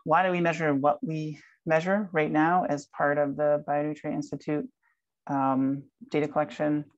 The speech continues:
effort? And how do we get there? Not too much of the history, but really I want, I wanna show the logic chain.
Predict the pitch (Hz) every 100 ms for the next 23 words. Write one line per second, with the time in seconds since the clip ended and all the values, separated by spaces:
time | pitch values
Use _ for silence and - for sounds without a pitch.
0 | - 160 180 - - _ _ _ _ _
1 | - 143 135 160 151 131 160 165 175 170
2 | 180 - _ - 214 - 185 160 143 151
3 | 151 175 170 143 143 - 165 175 160 147
4 | 151 143 - 160 156 143 143 156 139 131
5 | 131 135 135 139 - - - 139 127 135